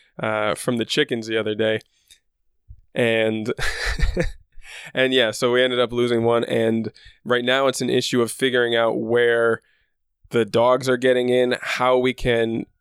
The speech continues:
segregate and protect the ch-, uh, the ducks at night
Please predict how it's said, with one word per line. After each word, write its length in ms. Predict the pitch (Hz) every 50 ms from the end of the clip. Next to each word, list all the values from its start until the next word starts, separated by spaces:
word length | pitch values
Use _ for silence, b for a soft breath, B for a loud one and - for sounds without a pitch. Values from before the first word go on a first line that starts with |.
| _ _ -
segregate 640 | - - - 135 127 127 135 127 120 120 123 120 120 _ _ _ -
and 320 | - 120 117 117 117 113
protect 500 | - - 117 - - - 131 131 _ -
the 80 | - 107
ch-, 220 | - - - -
uh, 360 | - 120 117 113 110 110 110 107 107 - _ _ -
the 200 | - 117 113 110
ducks 260 | 104 127 127 131 -
at 120 | - 113 113
night 280 | 113 120 151 220 -